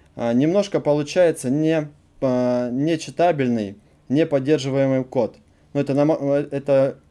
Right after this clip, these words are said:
моё мнение. То есть, к примеру, пришёл на проект, э, другой разработчик, он, э, не знаком с Laravel, но ему нужно добавить,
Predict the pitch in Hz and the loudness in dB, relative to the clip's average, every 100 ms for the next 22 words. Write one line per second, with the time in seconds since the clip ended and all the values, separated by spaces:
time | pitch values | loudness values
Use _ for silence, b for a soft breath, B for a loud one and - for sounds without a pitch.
0 | - 135 147 147 127 123 110 98 95 b | -6 0 2 4 4 2 0 -4 -10 b
1 | b - 147 - - 156 170 143 113 98 | b -4 -4 -4 -4 -2 2 2 0 -4
2 | b b - 143 147 185 147 147 139 147 | b b -4 -4 2 2 4 2 2 2
3 | 147 143 - 131 120 117 117 123 147 202 | 2 0 -4 -2 0 0 -2 -2 0 2
4 | 202 170 170 160 160 160 143 _ b b | 2 2 0 2 0 -2 -10 _ b b
5 | - 147 143 135 135 127 139 160 135 143 | -2 2 4 4 2 2 4 2 2 -2
6 | 139 151 135 - 131 131 139 185 208 208 | 0 -2 -2 0 2 4 4 2 2 -4
7 | b b b 135 143 143 151 143 139 127 | b b b 0 2 4 2 2 0 2
8 | 139 156 147 127 - | 4 6 4 2 -8